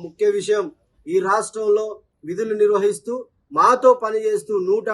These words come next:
డెబ్బై ఎనిమిది మంది విఆర్ఓలు చనిపోతే, వారి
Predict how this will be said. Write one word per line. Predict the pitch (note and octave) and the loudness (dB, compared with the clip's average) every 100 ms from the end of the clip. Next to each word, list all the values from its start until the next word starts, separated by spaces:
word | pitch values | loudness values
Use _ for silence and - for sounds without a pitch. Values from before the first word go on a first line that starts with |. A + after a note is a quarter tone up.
| G#3 | -4
డెబ్బై | F3+ E3 F#3 G3 | -6 -8 -4 -2
ఎనిమిది | G3+ G3 F#3 F#3 | -2 -4 -4 -6
మంది | F#3+ F3 | -8 -8
విఆర్ఓలు | E3+ G3 G3 F#3+ F#3+ F#3 E3 | -4 -4 -2 -6 -6 -8 -10
చనిపోతే, | F3 F3+ F3 F3+ E3+ - - - - C3+ | -12 -12 -12 -8 -8 -10 -18 -20 -20 -8
వారి | E3 F3+ | -6 -4